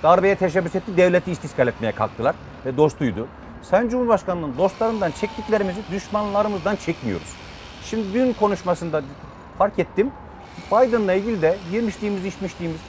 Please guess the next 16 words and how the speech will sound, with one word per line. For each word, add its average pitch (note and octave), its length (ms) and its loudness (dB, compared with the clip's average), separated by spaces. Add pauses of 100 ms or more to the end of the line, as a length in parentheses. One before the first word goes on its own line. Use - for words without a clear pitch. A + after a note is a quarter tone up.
oturmuşluğumuz, F#3 720 -2
kalkmışlığımız, C#3 600 -4
dostluğumuz F#3+ 600 4
var. G#2+ 140 6 (320)
Cümleleri G#3 420 4
Sayın G#3 360 0
Cumhurbaşkanı'nın E3+ 600 2
cümleleridir. G2 520 -6
Biz A#3+ 180 -2
yeni A#3 200 4
duyduk G#3+ 240 0
falan G#3+ 260 0 (320)
demiyoruz. E3+ 420 4
Sadece F#3 460 4 (580)
ciddi F3 300 2
devletler, C#3+ 500 6